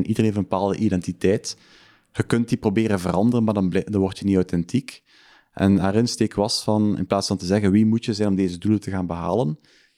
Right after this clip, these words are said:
was deze doelen die ik zet, in welke mate passen die bij wie ik ben en hoe ik verder wil, wil gaan groeien. Dus ik geloof dat je perfect een bepaalde identiteit hebt die ergens wel vast is, maar dat wil nog niet wil zeggen dat je als persoon niet kan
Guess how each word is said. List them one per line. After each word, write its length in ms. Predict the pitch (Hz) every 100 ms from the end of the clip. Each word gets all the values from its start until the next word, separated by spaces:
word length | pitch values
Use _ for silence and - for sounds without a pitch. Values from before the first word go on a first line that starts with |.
| - - _ _ -
was 220 | 107 98
deze 360 | 87 101 107
doelen 200 | 98 107
die 140 | 101 98
ik 100 | 90
zet, 460 | - 113 - - - _ _
in 80 | 92
welke 240 | 98 110
mate 260 | 104 104 107
passen 420 | - 104 - 117
die 160 | 104 101
bij 160 | 95
wie 160 | 92 104
ik 360 | - 95 - -
ben 380 | 90 98 117 110
en 120 | 98
hoe 160 | 98 104
ik 100 | 98
verder 300 | - 95 92
wil, 340 | 92 90 92 -
wil 160 | 95
gaan 200 | 92 90
groeien. 380 | 87 95 123 165 _ _ - - - _ -
Dus 120 | 104
ik 80 | 110
geloof 160 | 117
dat 100 | 104
je 60 | 104
perfect 360 | 95 - 113
een 60 | 117
bepaalde 300 | - 107 98
identiteit 580 | 107 95 92 101 107 -
hebt 180 | 104 -
die 120 | 101
ergens 400 | 101 107 104 -
wel 180 | 98 87
vast 360 | 90 92 -
is, 180 | 107 -
maar 120 | 107
dat 80 | 98
wil 100 | 92
nog 160 | 90 95
niet 140 | 107
wil 140 | 107 87
zeggen 220 | 95 104
dat 100 | 90
je 60 |
als 60 | - -
persoon 200 | - 95
niet 140 | 101 101
kan 360 | 98 95 87